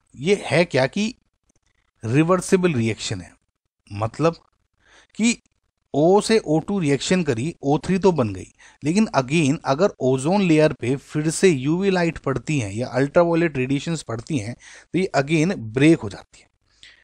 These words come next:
समझ रहे? तो ये क्या है कि ये रिएक्शंस कंटिन्यूअसली चलती रहती है। O ओ टू से रिएक्ट करेगा, ओ थ्री बनाएगा, ओ थ्री O इससे यूवी रेडिएशन एक्ट करेंगी तो ब्रेक होके फिर से आ जाएगा।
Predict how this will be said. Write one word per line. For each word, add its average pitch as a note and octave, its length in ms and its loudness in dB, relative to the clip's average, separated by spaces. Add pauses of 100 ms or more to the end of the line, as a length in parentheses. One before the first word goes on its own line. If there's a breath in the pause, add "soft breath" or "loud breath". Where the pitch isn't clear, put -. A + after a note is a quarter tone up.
(160 soft breath)
समझ E3+ 240 0
रहे? C#3 80 2 (240 soft breath)
तो F3+ 60 2
ये G3+ 120 2
क्या F3+ 180 2
है C3 120 2
कि E3+ 100 -4
ये G3 140 6
रिएक्शंस D#3 640 0 (600)
कंटिन्यूअसली F3+ 600 2
चलती A#2+ 320 0
रहती - 280 -10
है। - 60 -20 (500 soft breath)
O D3+ 240 4
ओ B2+ 120 2
टू B2+ 160 -2
से D#3 140 0
रिएक्ट D3+ 220 0
करेगा, C#3 240 2
ओ A#2+ 160 -2
थ्री D3 180 -2
बनाएगा, D3+ 360 2
ओ C#3 220 0
थ्री D3+ 240 -4
O C3 260 -2
इससे C#3+ 320 0
यूवी C3 340 -2
रेडिएशन C#3+ 520 -2
एक्ट C3 240 -6
करेंगी D3 320 0
तो C#3+ 120 -4
ब्रेक C3 280 2
होके B2+ 180 -2
फिर F#2+ 180 -12
से - 180 -8
आ G2+ 100 -2
जाएगा। F#2+ 280 -12